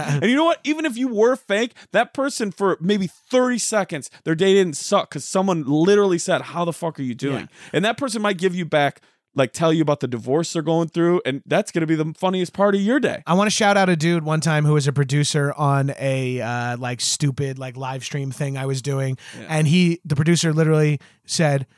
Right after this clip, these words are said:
Speaker 1: "Guys, before we get started, I just wanna do something corny with everyone." And he starts going, "Fake energy becomes real energy. Fake energy becomes real energy." And it was like,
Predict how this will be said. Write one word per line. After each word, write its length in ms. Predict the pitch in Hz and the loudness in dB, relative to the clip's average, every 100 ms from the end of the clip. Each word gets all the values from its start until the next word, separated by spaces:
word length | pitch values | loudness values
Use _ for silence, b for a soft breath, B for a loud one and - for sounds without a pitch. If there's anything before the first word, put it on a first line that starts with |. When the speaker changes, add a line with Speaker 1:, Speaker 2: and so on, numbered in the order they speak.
| _ | _
Speaker 1:
"Guys, 260 | - 147 160 | -2 0 2
before 260 | 151 180 180 | 2 2 2
we 80 | 185 | 4
get 100 | 185 | 2
started, 280 | - 170 147 | 2 2 2
I 40 | |
just 140 | 139 147 | 0 0
wanna 140 | 147 | 0
do 100 | 143 | 0
something 280 | 165 143 147 | -2 -2 -2
corny 320 | - 147 135 | -2 -2 -2
with 140 | 123 | -4
everyone." 440 | 127 120 117 117 117 | -6 -10 -10 -10 -8
And 140 | 135 | -2
he 80 | 143 | -2
starts 320 | 139 156 143 | 0 -2 -2
going, 340 | - 147 139 131 B B B | 0 2 2 -4 B B B
"Fake 540 | - - 190 190 - - | -14 0 2 2 0 -2
energy 380 | 185 190 165 185 | 2 2 2 0
becomes 560 | 175 180 185 180 170 | 0 2 2 2 -2
real 440 | 156 180 185 170 170 | 2 4 4 4 2
energy. 480 | 185 180 156 131 117 b | 2 2 2 -2 -10 b
Fake 520 | - - 214 208 208 - | -16 -4 2 2 0 -2
energy 320 | 185 196 170 | 2 2 2
becomes 540 | 185 175 185 185 180 160 | -2 0 2 2 0 2
real 280 | 202 190 180 | 4 4 2
energy." 280 | 214 196 196 | 0 2 2
And 140 | 208 | 2
it 20 | |
was 140 | 214 180 | 2 2
like, 240 | 202 185 | 0 -2